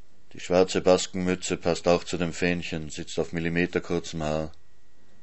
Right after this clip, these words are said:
Njoki Wambui ist so groß wie ich, aber heute steht sie auf fünf Zentimeter hohen Plateausohlen und lächelt auf mich herunter.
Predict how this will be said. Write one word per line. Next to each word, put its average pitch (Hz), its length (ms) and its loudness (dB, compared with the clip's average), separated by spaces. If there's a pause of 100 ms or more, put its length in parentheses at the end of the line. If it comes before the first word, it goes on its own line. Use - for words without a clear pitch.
(600)
Njoki 104 400 2
Wambui 101 520 4
ist - 180 -4
so 92 80 2
groß 90 320 2
wie 85 80 2 (140)
ich, - 180 -8 (880)
aber 90 220 4
heute 95 260 8
steht - 240 0
sie - 100 4
auf 104 80 6
fünf 98 280 -2
Zentimeter 87 600 2
hohen 85 220 0
Plateausohlen 80 720 0
und 76 160 -6
lächelt 80 320 0
auf 76 140 -2
mich 78 160 -6
herunter. 73 480 -6